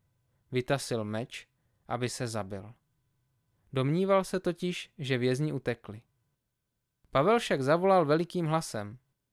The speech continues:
"Nedělej si nic zlého, vždyť jsme všichni zde." Vězeňský dozorce požádal o světlo a přiběhl k nim.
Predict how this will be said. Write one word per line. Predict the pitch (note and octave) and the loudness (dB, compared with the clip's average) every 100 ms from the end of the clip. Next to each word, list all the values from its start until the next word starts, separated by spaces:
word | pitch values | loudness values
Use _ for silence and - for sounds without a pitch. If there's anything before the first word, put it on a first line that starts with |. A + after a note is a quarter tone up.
| _ _ _ | _ _ _
"Nedělej | C#3 E3+ B3 A#3+ | -2 2 4 2
si | A3+ A#3 | 0 0
nic | A3+ | 0
zlého, | F3 G3+ G#3 F#3+ A#2+ A2+ _ _ _ - | 2 4 4 2 -2 -6 _ _ _ -8
vždyť | C#3 F#3 F#3 | 0 0 2
jsme | A3 | 0
všichni | G3+ G#3 - G#3 | 0 -2 -2 -2
zde." | G3 F#3 F3+ C#3+ _ _ _ _ _ _ _ _ _ _ _ | 2 2 2 0 _ _ _ _ _ _ _ _ _ _ _
Vězeňský | A2 A#2 F3 - A3 | -8 -6 -6 -6 -6
dozorce | D#3+ B2 D3+ E3+ - | -2 0 0 0 -4
požádal | D3+ B2 C#3 D#3+ F3 - | -4 -2 2 2 0 -4
o | |
světlo | - - A2 - A#2 D3 - _ _ | -8 -6 -6 -6 -8 -8 -14 _ _
a | - | -10
přiběhl | - C3+ A#2+ A#2 A2 | -6 -4 -2 -2 -4
k | G#2 | -8
nim. | A2 G2 G#2 | -10 -10 -12